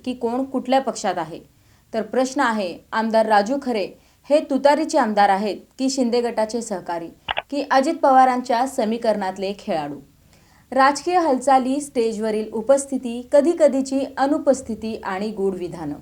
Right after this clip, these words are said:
या सगळ्यांमुळे एकच निष्कर्ष, राजू खरे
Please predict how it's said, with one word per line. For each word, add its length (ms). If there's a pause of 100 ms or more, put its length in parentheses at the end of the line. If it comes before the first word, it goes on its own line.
(500)
या 140
सगळ्यांमुळे 640 (240)
एकच 420
निष्कर्ष, 520 (360)
राजू 400
खरे 320